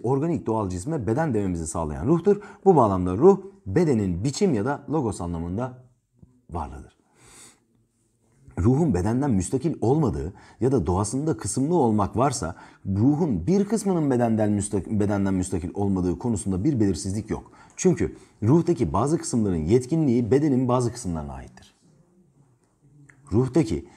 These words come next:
bazı kısımların yetkinliği bedenin bazı kısımlarına aittir. Ancak ruhun öyle kısımları da vardır ki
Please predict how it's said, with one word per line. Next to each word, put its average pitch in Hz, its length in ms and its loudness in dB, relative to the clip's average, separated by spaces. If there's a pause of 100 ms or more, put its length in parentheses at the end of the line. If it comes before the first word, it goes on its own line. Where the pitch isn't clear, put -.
(120)
bazı 135 380 2
kısımların 76 580 -2
yetkinliği 104 760 0
bedenin 107 560 -2
bazı 101 280 0
kısımlarına 71 420 -10
aittir. - 520 -20 (1040)
Ancak 139 300 4 (260)
ruhun 135 360 4
öyle 98 240 0
kısımları 101 480 -2
da 78 120 -4
vardır 92 360 -2
ki 90 180 -4